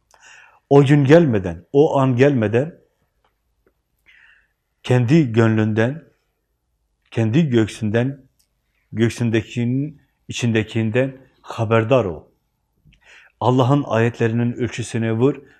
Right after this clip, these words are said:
Nerede doğru yapıyorsun, nerede yanlış yapıyorsun? Evet, kendi kendinden haberdar ol. Kendi kendini hesaba çek.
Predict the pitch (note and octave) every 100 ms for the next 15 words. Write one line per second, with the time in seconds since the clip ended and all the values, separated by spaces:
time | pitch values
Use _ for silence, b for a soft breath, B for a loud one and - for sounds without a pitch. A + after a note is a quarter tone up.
0 | b A2 C#3 D3+ B2+ A2+ A2+ A#2 A#2 G#2+
1 | B2 A#2 - C3 - B2+ D#3 C3 A2+ A2+
2 | A#2+ - A#2 A2 B2+ A#2+ - C3+ - b
3 | b b b b F2+ - _ - A2 C3+
4 | F3+ A#2+ A2 A2 G#2+ C3 B2 - - G#2
5 | A2 A2 B2 F#2+ D#2 _ _ - A2 A#2+
6 | F3 B2+ A2+ A2 B2 D#3+ B B B A2
7 | - G#2 A2 - - - -